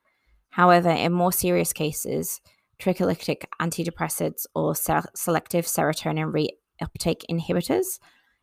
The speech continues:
S S R Is, may be used. Despite the fact that these treatments are prescribed, there is currently no drug that has been found to completely interrupt episodes of sleep paralysis a majority of the time.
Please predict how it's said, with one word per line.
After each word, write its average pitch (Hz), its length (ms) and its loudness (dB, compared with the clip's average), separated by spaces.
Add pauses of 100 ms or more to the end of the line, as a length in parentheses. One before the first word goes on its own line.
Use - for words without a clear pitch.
S - 180 0
S 147 160 2
R 139 380 2
Is, - 240 -4
may 165 300 2
be - 100 -2
used. - 720 -4 (1400)
Despite - 360 4
the 294 80 4
fact - 240 0
that - 140 -2
these 202 180 2
treatments - 440 -2
are 165 60 2
prescribed, 147 760 2 (280)
there 180 120 4
is 175 100 4
currently - 360 0
no 185 300 4
drug 175 300 2
that - 100 -2
has 165 180 -2
been 165 180 0
found 151 300 0
to - 80 -12
completely 160 520 0
interrupt - 520 -2
episodes 135 500 -4
of - 140 -6
sleep - 320 -4
paralysis - 720 -2 (100)
a - 40 -2
majority 147 580 -2
of 135 140 -8
the - 80 -10
time. - 420 -8